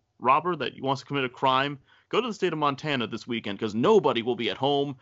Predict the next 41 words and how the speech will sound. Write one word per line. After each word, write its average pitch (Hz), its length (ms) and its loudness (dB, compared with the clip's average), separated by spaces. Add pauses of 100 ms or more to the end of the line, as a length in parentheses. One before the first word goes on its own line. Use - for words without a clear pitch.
(120)
<laughs> - 180 -8
Everybody's 147 560 0
either 135 160 -4
gonna 127 140 -4
be 120 200 -6
at 156 220 -4
the 175 60 -16
bar 156 420 0
or 139 260 0
at 135 160 0
the 135 60 -14
stadiums 123 420 -4
watching 107 300 -2
those 110 160 -8
two 113 160 -12
games. 104 440 -10 (500)
Let's 143 80 -4
move 165 140 0
on 156 100 0
to 151 80 -2
this 143 200 -4
next 147 220 -2
one 139 140 -2
here 131 240 0
at - 260 -6
three 135 200 -4
o'clock. 127 340 0
The 131 60 -4
last 143 200 2
three 143 140 -6
o'clock 127 280 0
start. 120 340 -4 (440)
First, - 280 -2 (260)
again, 156 240 2
another 151 240 0
first-time 139 460 -4
meeting. 131 180 -4
Five 175 340 0
of, 143 140 -8 (160)
of 131 140 -2
the 131 100 -6